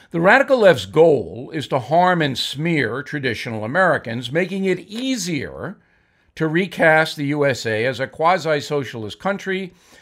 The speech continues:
that imposes so-called equality through income redistribution and social justice. The far left has succeeded, at least somewhat, with great help from the media,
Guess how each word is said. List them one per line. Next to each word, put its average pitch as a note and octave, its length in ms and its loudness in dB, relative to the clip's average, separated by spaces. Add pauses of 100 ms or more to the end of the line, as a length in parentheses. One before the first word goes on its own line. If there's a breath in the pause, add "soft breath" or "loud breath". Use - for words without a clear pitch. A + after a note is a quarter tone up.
(220 soft breath)
that D3 160 4
imposes D3+ 520 2
so-called C3+ 540 0
equality D#3 840 -2 (440)
through D#3+ 280 -2
income F3+ 520 0
redistribution D3+ 1160 -6
and C3+ 180 -4
social G#2+ 560 -8 (100)
justice. - 760 -8 (1000 soft breath)
The F#3 140 2
far G#3+ 280 8
left G3+ 300 8
has F#3 580 2
succeeded, B3+ 680 -4 (360)
at D3 140 0
least D3 220 0
somewhat, C3 500 -2 (320)
with D3 200 -2
great E3+ 480 0
help A#2 340 -2
from C#3 220 -8
the E3 80 -4
media, F3+ 460 -6